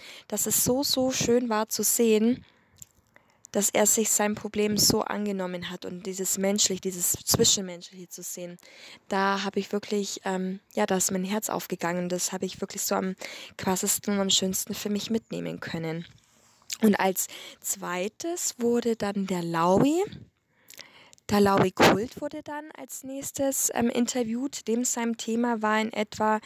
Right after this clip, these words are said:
ähm, wie du deine Produktivität in deinem Alltag am besten ja, etablieren kannst. Und aus dem seinem Coaching, was habe ich denn da am meisten mitgenommen gehabt?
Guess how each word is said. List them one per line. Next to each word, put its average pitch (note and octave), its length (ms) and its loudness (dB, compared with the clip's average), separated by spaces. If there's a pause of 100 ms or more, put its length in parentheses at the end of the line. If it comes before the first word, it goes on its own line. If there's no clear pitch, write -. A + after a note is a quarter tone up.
(400)
ähm, G3 400 0
wie G3 140 -4
du G#3+ 200 0
deine G3 280 0
Produktivität G3 960 0
in F#3 140 -2
deinem F#3 240 2
Alltag F#3+ 640 -2 (560)
am G3 240 -2
besten G3 720 2 (440)
ja, G3+ 160 0
etablieren F#3+ 640 2
kannst. E3 500 -8
Und F3+ 300 -4
aus F#3 280 -4
dem G#3 180 -2
seinem G#3+ 260 0
Coaching, A#3 640 2 (380)
was - 180 -10
habe G3 100 -12
ich F#3+ 100 -18
denn F#3 140 -12
da A3 300 -8
am F3 100 -6
meisten F3+ 420 -2
mitgenommen F#3 640 -2
gehabt? F#3 640 -4